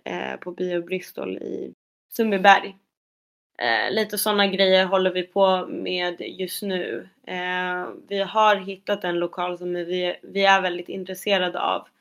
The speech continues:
Men, eh, som de flesta kanske vet så är ju allt dyrt i Stockholm. Eh, och vi vill ju gärna... Vi vill ju inte att all typ av verksamhet som sker i lokalen är för att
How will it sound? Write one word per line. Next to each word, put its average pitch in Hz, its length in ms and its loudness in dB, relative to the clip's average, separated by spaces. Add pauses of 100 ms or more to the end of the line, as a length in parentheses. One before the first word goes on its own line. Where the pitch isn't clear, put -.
(400)
Men, 180 460 0
eh, 175 400 -2 (440)
som 180 300 -4
de 175 140 -2
flesta 175 320 -10
kanske 175 380 -8
vet 180 280 -2
så - 140 -8
är 165 280 0
ju 165 380 -4 (540)
allt 180 460 0
dyrt 175 580 -2
i - 380 -6
Stockholm. 170 800 -6 (160)
Eh, - 200 -10
och 170 260 -4
vi 175 120 2
vill 175 240 0
ju 170 140 0
gärna... 165 560 -4 (640)
Vi 226 180 2
vill 226 160 0
ju 226 60 2
inte 214 200 -2
att 196 200 -8 (100)
all 208 280 2
typ 202 220 -8
av 185 100 -2
verksamhet 185 580 0
som 180 220 -6
sker 196 360 2
i 180 80 2
lokalen 175 600 2
är 175 200 2
för 175 280 0
att - 360 -4